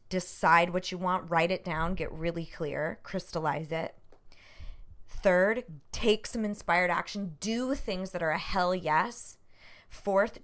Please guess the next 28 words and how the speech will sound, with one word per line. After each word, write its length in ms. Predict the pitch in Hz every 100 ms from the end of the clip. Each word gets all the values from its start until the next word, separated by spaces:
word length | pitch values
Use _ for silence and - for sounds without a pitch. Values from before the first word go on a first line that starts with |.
| -
don't 220 | 214 214
be 120 | 233
attached 340 | 226 254 240 -
to 60 |
the 80 | 247
how. 400 | 247 226 - - -
Don't 240 | - 185 -
feel 200 | 202 202
like 240 | 196 196
you 60 | 202
have 80 | 196
to 80 | 185
control. 760 | 180 - - 170 180 214 247 - - - -
And, 540 | 175 170 160 160 - -
um, 480 | 170 160 147 147 - - - -
and 180 | 190
for 100 | -
some 220 | 185 190 196
of 60 |
you, 100 | 208
this 180 | 180 175
might 120 | 190 175
be 80 |
the 80 | 160
hardest 300 | 160 139 135
part. 260 | - - - - - _ - - - - -
Like, 280 | 175 170 - - - -
cr-, 180 | - -